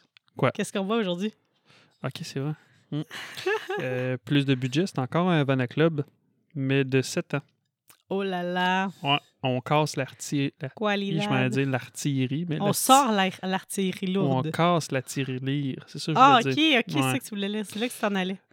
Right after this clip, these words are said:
Speaker 1: Fait que j'imagine que ça
Speaker 2: On
Speaker 1: doit être
Speaker 2: casse
Speaker 1: pas mal la
Speaker 2: l'artillerie
Speaker 1: même
Speaker 2: des enfants.
Speaker 1: affaire. Ouais.
Speaker 2: <laughs>
Speaker 1: Non,
Speaker 2: C'est pas vrai.
Speaker 1: ce sera, ce sera, ce serait pas correct. Mais j'imagine que ça doit être la même affaire que la Havana Club normale. C'est juste que c'est écrit, tu me rajoutes sept ans.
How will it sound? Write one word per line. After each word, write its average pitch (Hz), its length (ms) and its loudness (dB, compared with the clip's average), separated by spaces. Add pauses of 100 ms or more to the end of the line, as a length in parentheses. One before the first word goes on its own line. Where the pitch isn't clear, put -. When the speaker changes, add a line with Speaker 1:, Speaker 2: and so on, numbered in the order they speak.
Speaker 1:
Fait 127 120 -4
que 123 40 -4
j'imagine 127 460 2
que 139 480 -4 (100)
ça - 120 -4
Speaker 2:
On - 20 2
Speaker 1:
doit 190 80 4
être - 60 -2
Speaker 2:
casse 147 180 4
Speaker 1:
pas - 60 4
mal 139 100 4
la 135 60 2
Speaker 2:
l'artillerie 135 220 4
Speaker 1:
même 131 120 4
Speaker 2:
des - 80 2
enfants. 139 220 4
Speaker 1:
affaire. 151 280 -2 (300)
Ouais. 135 200 -2
Speaker 2:
<laughs> - 60 -20 (340)
Speaker 1:
Non, 131 360 -4
Speaker 2:
C'est - 140 -20
pas - 80 -20
vrai. - 80 -16 (140)
Speaker 1:
ce - 100 -18
sera, 139 220 -8
ce - 100 -14
sera, - 100 -6
ce - 80 -10
serait - 160 -8
pas 135 120 -4
correct. 127 380 -8 (580)
Mais 127 340 2
j'imagine 135 440 2
que 160 100 -2
ça 147 100 0
doit 143 100 4
être 143 80 0
la 135 80 2
même 135 160 0
affaire 135 240 0
que - 100 -6
la 135 60 0
Havana 131 240 0
Club 135 160 -2
normale. 127 400 -2
C'est 135 80 -4
juste 139 180 -4
que 139 60 -2
c'est - 120 -6
écrit, 147 220 -10
tu - 140 -10
me 131 80 -2
rajoutes 131 300 -2
sept - 300 -6
ans. 135 100 -6